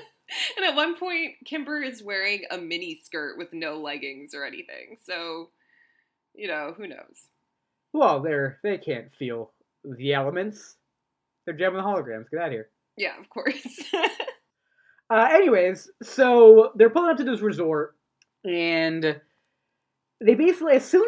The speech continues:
Speaker 1: as they enter this resort, you basically learn some old man needs some money. Um, and this old man is, like, talking to what may or may not be the mafia. We don't really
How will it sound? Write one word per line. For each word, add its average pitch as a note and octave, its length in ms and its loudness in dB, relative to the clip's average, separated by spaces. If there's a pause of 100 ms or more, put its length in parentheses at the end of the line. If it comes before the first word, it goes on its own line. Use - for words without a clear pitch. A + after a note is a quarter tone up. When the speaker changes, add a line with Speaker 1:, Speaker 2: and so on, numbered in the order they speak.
Speaker 1:
as G4+ 40 4
they F#4+ 160 0
enter G#3 520 -2
this G#3 260 -4
resort, E3+ 720 -4
you D#3+ 80 -10
basically G#3 480 0
learn E3+ 400 -2
some D#3+ 220 -8
old E3 240 0
man D#3+ 340 -4
needs E3 200 -6
some C#3 120 -6
money. G#3 420 -4 (180)
Um, C3+ 640 -6 (240)
and D3 500 -6
this G3 160 -4
old G3 300 0
man E3 320 -2
is, D3 60 -6
like, C#3 180 -8
talking D#3+ 480 -8 (120)
to C#3+ 440 -6 (500)
what D#3+ 240 -4
may F#3+ 280 4
or F#3 80 2
may F#3 100 -2
not E3 240 -2
be D3+ 80 -4
the B2+ 100 -6
mafia. F#3+ 840 2
We D#3+ 140 -2
don't C#3+ 180 -6
really C#3+ 260 -6